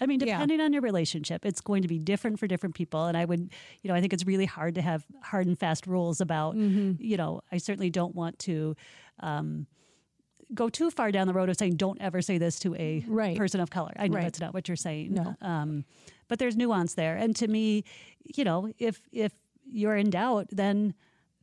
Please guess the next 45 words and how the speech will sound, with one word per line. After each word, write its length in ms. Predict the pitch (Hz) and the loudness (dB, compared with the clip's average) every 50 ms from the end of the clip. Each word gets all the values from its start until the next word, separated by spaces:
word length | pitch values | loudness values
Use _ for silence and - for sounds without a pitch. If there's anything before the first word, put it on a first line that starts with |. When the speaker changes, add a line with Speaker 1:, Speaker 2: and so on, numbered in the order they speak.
| - - - 233 | -20 -20 -12 -4
Speaker 1:
don't 220 | 208 220 240 233 - | -2 0 0 0 0
say 180 | - 269 269 | -2 0 0
it. 120 | 190 156 - - | 0 -2 -2 -2
<laughs> 800 | - 180 170 - - - - 233 233 - - - - - - - | -2 -2 -2 -2 -4 -4 -4 -2 -2 -2 -4 -6 -6 -6 -4 0
Speaker 2:
Yeah, 220 | 320 339 285 233 - | 0 0 0 0 0
I 100 | - 285 | 0 -2
think, 260 | - - 339 311 - - _ - - | 0 0 -2 -2 -2 -6 _ -10 -8
I 60 | 233 | -4
think 140 | 226 247 240 | -4 -2 -2
that's 120 | 240 208 | 0 0
a 40 | 277 | 0
Speaker 1:
Or 40 | 320 | 2
Speaker 2:
good 60 | 311 285 | 2 2
Speaker 1:
ask 160 | 302 294 - | 0 0 0
the 80 | - 302 | -2 0
question. 440 | - 285 254 - - - 156 160 151 | 2 2 0 0 -2 -6 -8 -6 -2
Speaker 2:
No, 180 | 220 233 233 233 | 0 2 2 4
you, 160 | 233 247 254 - | 2 2 0 0
that, 120 | - 233 170 | -2 0 2
you 100 | 226 220 | 4 4
made 140 | 226 226 208 | 4 4 2
a 60 | 214 | 2
really 160 | 208 202 196 | 2 2 2
good 120 | 190 185 | 0 0
point. 220 | - - 190 185 - | 0 0 0 0 0
It's, 320 | 220 202 - - - - - - _ _ _ _ _ _ _ - | -2 -2 0 0 -2 -2 -4 -8 _ _ _ _ _ _ _ -2
it's 220 | 226 220 - - - _ _ _ - | -2 -2 -2 -4 -8 _ _ _ -2
be, 180 | - 220 196 208 | 0 0 0 0
so 640 | - - - 254 233 240 226 208 190 185 185 190 233 - | 0 0 2 2 2 2 2 2 0 0 0 -2 -2 -2
people 360 | - 220 208 - - 196 190 | 0 0 0 0 2 0 2
don't, 380 | 170 196 185 185 180 180 - _ _ _ _ _ _ _ _ _ _ _ _ _ _ _ | 2 2 2 2 2 0 -2 _ _ _ _ _ _ _ _ _ _ _ _ _ _ _
who 200 | - - 240 226 | -2 0 2 2
have 140 | 220 220 202 | 4 2 2
already 560 | 214 220 208 208 214 208 208 202 196 190 160 _ _ _ _ _ _ - | 0 0 0 2 2 2 4 4 2 0 -2 _ _ _ _ _ _ -10
car-, 380 | - - 220 214 214 220 - - | -4 0 2 2 2 2 0 0
they're 180 | 202 220 208 220 | -2 0 0 2
already 220 | 214 214 214 202 | 0 0 0 0
carrying 420 | 185 - - 214 208 208 202 196 185 | -2 -2 0 2 2 2 4 2 2
generations 640 | 165 185 185 185 185 180 175 175 170 - 202 185 170 | 2 2 2 2 2 2 2 2 0 2 0 0 0
of 100 | 175 160 | 0 -2
trauma, 380 | - - 185 175 175 175 175 180 | 0 0 0 2 2 0 0 -2
don't 280 | 165 196 190 190 - | 0 -2 -2 -2 0
have 180 | 180 196 180 - | 0 0 0 0
to 80 | - 185 | 0 0
now 460 | 180 180 180 175 175 170 170 170 175 | 2 2 2 2 2 2 2 0 -2